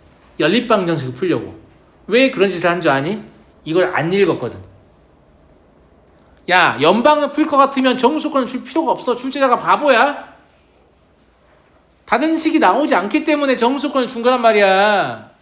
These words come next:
그럼 여기서 식 하나를 더 찾으려고 하면 되겠어, 안 되겠어? 안 돼요. 다 필요한 건 다 찾았다. 나머지는 이제 정수권 이용해서 A, B가 적당히 어떤 정수를 찾는 거구나,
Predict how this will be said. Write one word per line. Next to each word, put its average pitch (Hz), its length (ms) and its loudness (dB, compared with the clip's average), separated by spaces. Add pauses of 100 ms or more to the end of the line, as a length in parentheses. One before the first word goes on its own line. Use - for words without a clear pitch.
(300)
그럼 277 180 -6
여기서 269 220 -2
식 269 240 -6
하나를 285 200 0
더 226 120 -2
찾으려고 269 360 0
하면 247 100 -4
되겠어, 220 260 -2
안 202 80 -4
되겠어? 208 180 -2
안 147 220 -6
돼요. 170 760 0
다 131 100 -12
필요한 208 260 -8
건 - 80 -14
다 - 60 -20
찾았다. 180 380 -12 (380)
나머지는 175 360 -6
이제 156 140 -10
정수권 170 500 -10
이용해서 139 540 -8 (220)
A, 170 200 -6
B가 175 480 -6
적당히 - 380 -4
어떤 233 380 0
정수를 190 300 -4
찾는 202 260 -8
거구나, 165 680 -2